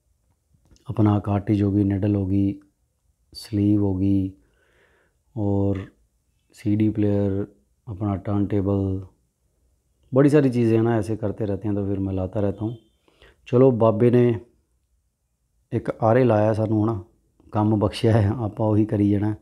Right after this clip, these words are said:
But ਇਹ ਕਿ ਮੈਂ ਆਪਕੋ ਬਤਾ ਦੂੰ ਕਿ ਸਾਰਾ ਆਪਾਂ ਖਰਚਾ ਖੁਰਚਾ ਕੱਢ ਕੇ ਫਿਰ ਆਪਾਂ ਨੂੰ, ਤੁਹਾਨੂੰ ਪ੍ਰਾਈਸ ਦੱਸਦੇ ਹੁੰਦੇ ਹਾਂ। ਜਿੱਦਾਂ ਕਿ ਵਹਾਂ ਪੇ ਜਾਣਾ, ਰਹਿਣਾ, ਖਾਣਾ ਪੀਣਾ,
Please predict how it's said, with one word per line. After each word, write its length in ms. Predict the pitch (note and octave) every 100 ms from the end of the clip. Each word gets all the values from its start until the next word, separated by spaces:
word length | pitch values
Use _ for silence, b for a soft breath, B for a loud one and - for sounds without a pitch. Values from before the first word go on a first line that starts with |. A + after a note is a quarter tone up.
| b b b b -
But 80 | B2+
ਇਹ 160 | C#3 E3
ਕਿ 80 |
ਮੈਂ 120 | E3 D#3+
ਆਪਕੋ 180 | D3
ਬਤਾ 180 | C#3+ C#3
ਦੂੰ 120 | D3+
ਕਿ 60 | F3
ਸਾਰਾ 320 | - C3 C3+
ਆਪਾਂ 260 | C#3 C#3 C3+
ਖਰਚਾ 360 | - A2+ C3
ਖੁਰਚਾ 260 | A#2 A2+ C#3
ਕੱਢ 280 | C3+ A#2 A#2+
ਕੇ 140 | D3
ਫਿਰ 260 | - B2 A#2+
ਆਪਾਂ 260 | A#2 -
ਨੂੰ, 180 | A2+ A2 - _ -
ਤੁਹਾਨੂੰ 280 | A2 A2+ G#2+
ਪ੍ਰਾਈਸ 260 | A2 G#2+
ਦੱਸਦੇ 300 | G2+ G2+ G2
ਹੁੰਦੇ 180 | G#2+ A#2
ਹਾਂ। 120 | A#2 A2 b b b b b _
ਜਿੱਦਾਂ 260 | A2+ A2 A#2
ਕਿ 100 | A#2+
ਵਹਾਂ 220 | A2+ A2
ਪੇ 160 | A#2
ਜਾਣਾ, 480 | G#2 G#2+ G#2+ A2 A2
ਰਹਿਣਾ, 320 | G#2 G#2 G#2+
ਖਾਣਾ 320 | G#2 G#2+ G#2 G#2
ਪੀਣਾ, 600 | G#2+ G#2+ G#2+ G#2+ G#2